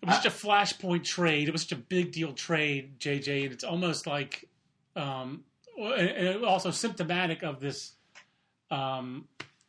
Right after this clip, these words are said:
Speaker 1: I don't know what, how to put this, I don't know, the, but the, how the industry seems to perceive, how there's almost a perception, and I think it is a reality, of where prospects are overvalued, and that trade epitomizes it.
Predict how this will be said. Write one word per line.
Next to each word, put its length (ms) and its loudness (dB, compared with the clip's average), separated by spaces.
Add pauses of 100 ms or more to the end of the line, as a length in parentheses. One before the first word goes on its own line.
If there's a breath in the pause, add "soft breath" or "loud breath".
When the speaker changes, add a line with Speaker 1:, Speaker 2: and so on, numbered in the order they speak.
(100)
Speaker 1:
I 60 -8
don't 140 -2
know 160 -2
what, 140 -2
how 140 -4
to 80 -6
put 240 -16
this, 140 -10
I 160 -10
don't 140 -6
know, 180 -6
the, 140 -6
but 280 -2
the, 120 0
how 140 2
the 100 0
industry 460 -2
seems 180 -4
to 80 -8
perceive, 540 -4
how 60 0
there's 140 -2
almost 240 -2
a 40 -2
perception, 640 -2
and 100 -4
I 60 2
think 160 -2
it 80 4
is 80 0
a 40 -4
reality, 580 0 (340 soft breath)
of 80 -2
where 80 0
prospects 520 0
are 140 -4
overvalued, 880 0 (540 soft breath)
and 120 -4
that 200 2
trade 280 2
epitomizes 760 -2
it. 140 -12